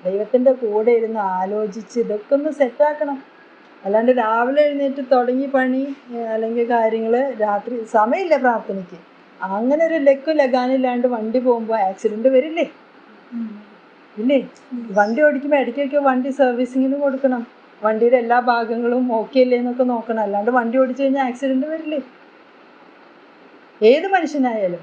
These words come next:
Speaker 1: ക്രിസ്ത്യാനി ആയാലും അല്ലെങ്കിൽ ഒരു അരമണിക്കൂർ സത്യദൈവത്തിന്റെ മുമ്പിലിരുന്ന്, "ദൈവമേ, എങ്ങനെയാ ഈ വണ്ടി പോണ്ടതിനി?" ബൈബിൾ വായിക്കണം, ജപമാല ചൊല്ലി പ്രാർത്ഥിക്കണം,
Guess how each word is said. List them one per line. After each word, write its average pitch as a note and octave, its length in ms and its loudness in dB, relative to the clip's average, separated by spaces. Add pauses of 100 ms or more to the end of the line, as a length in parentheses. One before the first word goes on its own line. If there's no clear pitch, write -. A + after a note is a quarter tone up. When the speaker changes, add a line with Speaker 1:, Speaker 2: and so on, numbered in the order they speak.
(100)
Speaker 1:
ക്രിസ്ത്യാനി C4+ 440 0
ആയാലും B3 600 -2
അല്ലെങ്കിൽ G#3 420 -6
ഒരു C#4 160 2
അരമണിക്കൂർ C4 1040 0
സത്യദൈവത്തിന്റെ A#3 1000 0
മുമ്പിലിരുന്ന്, G3+ 800 -2
"ദൈവമേ, B3+ 540 0 (1300)
എങ്ങനെയാ C4 460 2
ഈ A#3 140 -4
വണ്ടി A3 280 -2
പോണ്ടതിനി?" G#3 600 -2 (1160)
ബൈബിൾ A#3 340 2
വായിക്കണം, C4 640 -2 (840)
ജപമാല B3 520 2
ചൊല്ലി B3+ 260 0
പ്രാർത്ഥിക്കണം, B3 760 -2